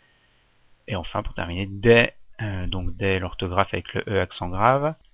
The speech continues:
Les discours achevés, donc on accorde évidemment achevé, le participe passé avec leur adjectival, avec discours masculin pluriel, donc E S. Voilà, cette première dictée de niveau C M deux est terminée.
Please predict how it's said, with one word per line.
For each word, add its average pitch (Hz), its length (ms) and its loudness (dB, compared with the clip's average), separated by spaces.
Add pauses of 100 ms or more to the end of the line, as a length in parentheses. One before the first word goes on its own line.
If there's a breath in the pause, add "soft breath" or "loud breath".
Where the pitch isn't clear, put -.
(260)
Les 101 160 0
discours 120 600 2
achevés, 104 640 4 (420)
donc 107 220 0 (180)
on 117 140 4
accorde 104 320 4
évidemment 98 560 0
achevé, 110 600 2
le 127 60 -2
participe - 380 -4
passé 107 220 4
avec 95 100 4
leur 92 120 2
adjectival, 98 600 -2 (380)
avec 110 280 2
discours 123 680 2
masculin 117 440 -2
pluriel, 95 400 0
donc 104 200 -6 (580 soft breath)
E - 20 6
S. - 460 0 (2250 loud breath)
Voilà, 123 320 12
cette - 260 0
première 120 320 8
dictée 120 320 4
de 120 80 10
niveau 113 240 6
C 127 180 6
M 120 220 8
deux 123 300 12
est 117 120 0
terminée. 101 460 4